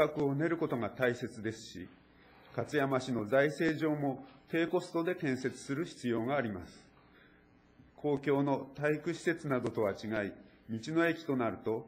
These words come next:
営業利益が出ることも求められてます、います。そこで、道の駅を一つの焦点として考えてみることにしましょう。まず第一に、商店の設立目的が必要です。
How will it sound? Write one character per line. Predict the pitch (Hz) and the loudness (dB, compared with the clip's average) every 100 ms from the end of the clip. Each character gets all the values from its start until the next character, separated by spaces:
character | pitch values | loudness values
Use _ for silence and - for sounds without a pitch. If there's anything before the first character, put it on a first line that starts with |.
| - - - - | -14 -20 -20 -6
営 | 123 143 | 0 0
業 | 147 151 | 2 2
利 | 143 160 | 4 4
益 | 165 139 | 2 2
が | 123 107 | 2 2
出 | 107 | 4
る | 139 135 | 4 2
こ | 117 | -2
と | 131 | 0
も | 160 | 0
求 | 135 113 120 | 0 0 0
め | 110 | 2
ら | 98 | 0
れ | 95 | 0
て | - | -4
ま | 80 87 | -10 -12
す、 | - - - | -16 -18 -8
い | 110 | -6
ま | 95 | -6
す。 | - - - _ - - - - - | -10 -20 -20 _ -20 -20 -20 -20 -12
そ | - | -4
こ | 110 117 | 0 4
で、 | 113 - - - - _ | 2 2 -8 -20 -20 _
道 | 113 113 | -6 -4
の | 151 151 143 | 0 2 4
駅 | 135 139 | 4 2
を | 113 98 - | 2 2 -2
一 | - 175 | 0 0
つ | 170 | 0
の | 127 | -2
焦 | - 185 190 | 0 2 2
点 | 175 160 | 2 0
と | - 131 | 0 -4
し | - | -2
て | 165 | -4
考 | 156 143 131 120 | -2 -2 2 2
え | |
て | 117 | 2
み | 139 131 | 0 0
る | 113 | -2
こ | 110 | -2
と | 117 | -2
に | 135 | -4
し | 117 | -4
ま | 107 | -6
し | - | -6
ょ | 82 | -10
う。 | 71 - - - - - _ - - - - - - - | -10 -16 -20 -20 -20 -20 _ -20 -20 -20 -20 -20 -20 -4
ま | 127 139 | 2 2
ず | 127 | 4
第 | 135 143 | 6 6
一 | 135 127 | 4 0
に、 | 113 107 107 - | -2 -2 -6 -16
商 | - 170 170 | -4 0 2
店 | 151 135 | 0 0
の | 110 | -2
設 | 135 - | -4 -4
立 | 165 165 180 | -4 -4 -2
目 | 151 - | -4 -2
的 | 123 117 143 | -4 -2 -2
が | 160 | -2
必 | - 117 | -4 -2
要 | 107 | -2
で | 80 - | -2 -10
す。 | - | -18